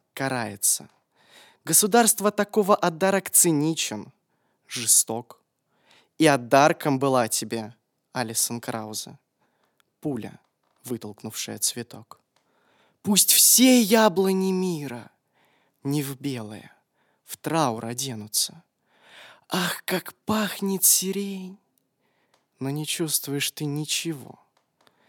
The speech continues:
Как сказал президент про тебя, ты бездельница. Каждый мёртвый бездельник,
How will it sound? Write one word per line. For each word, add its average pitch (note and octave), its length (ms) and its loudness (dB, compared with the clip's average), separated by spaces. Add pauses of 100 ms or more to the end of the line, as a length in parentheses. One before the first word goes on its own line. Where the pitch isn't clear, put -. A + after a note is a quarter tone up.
(220)
Как E3+ 200 2
сказал F3+ 440 2
президент E3+ 720 0
про D#3 160 -2
тебя, A#2 480 -4 (540)
ты G3+ 120 2
бездельница. F3 1080 2 (1120)
Каждый D3 380 -8
мёртвый C3 480 -6
бездельник, A2 800 -6